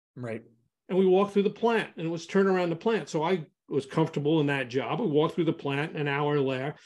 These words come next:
Speaker 2: We said, "Okay, here's what we have to do. New processes, new layout, new supply chain, understand this procurement, how to set up, uh, whatever it was." It was, "How do you, what do you need to do to this plant to make it work?"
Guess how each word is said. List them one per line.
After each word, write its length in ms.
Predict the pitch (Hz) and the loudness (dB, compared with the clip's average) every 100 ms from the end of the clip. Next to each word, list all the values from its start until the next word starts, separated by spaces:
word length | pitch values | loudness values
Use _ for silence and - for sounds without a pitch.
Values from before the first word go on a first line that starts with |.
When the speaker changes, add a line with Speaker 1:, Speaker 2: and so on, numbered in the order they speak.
| _ _ | _ _
Speaker 2:
We 60 | 208 | 0
said, 160 | 240 | 2
"Okay, 220 | 240 220 | 4 2
here's 260 | - 196 208 | 4 4 4
what 100 | 208 | 2
we 100 | 190 | 2
have 200 | 180 180 | 0 -2
to 80 | 170 | 0
do. 280 | 214 233 - _ _ | 4 2 0 _ _
New 160 | 156 170 | 0 0
processes, 680 | - 170 170 175 - 170 170 | 0 0 0 -6 -4 -2 2
new 140 | 165 | 2
layout, 520 | 165 170 175 170 170 | 4 4 4 2 0
new 180 | 165 165 | 2 2
supply 480 | 160 - - 156 160 | 0 -6 -6 -4 -2
chain, 400 | 160 165 170 165 - - - | -2 -2 -2 -4 -8 -12 -2
understand 640 | 156 156 - 165 160 160 | 0 0 0 2 2 2
this 160 | 165 165 | 2 0
procurement, 540 | 175 165 165 165 160 | -4 -2 0 2 0
how 100 | 156 | -2
to 80 | 156 | -4
set 200 | - 160 | -2 -2
up, 140 | 156 156 | -2 -8
uh, 240 | 160 147 147 - - | -8 -6 -6 -10 -4
whatever 280 | 247 269 254 | 2 4 4
it 40 | |
was." 240 | 220 214 139 | 4 2 0
It 100 | 185 | 0
was, 300 | 180 156 - - _ | 0 -2 -8 -20 _
"How 120 | 180 | -6
do 80 | 226 | 0
you, 140 | 208 - _ | -2 -2 _
what 180 | 160 196 | 0 2
do 60 | |
you 80 | 226 | 2
need 200 | 208 190 | 2 0
to 80 | 165 | -2
do 220 | 143 196 | 2 4
to 100 | 185 | 4
this 200 | 160 170 | 2 0
plant 440 | - 170 151 151 - | -4 -4 -4 -4 -2
to 60 | |
make 220 | 156 160 | -2 0
it 80 | 170 | 2
work?" 340 | 202 226 - | 4 4 0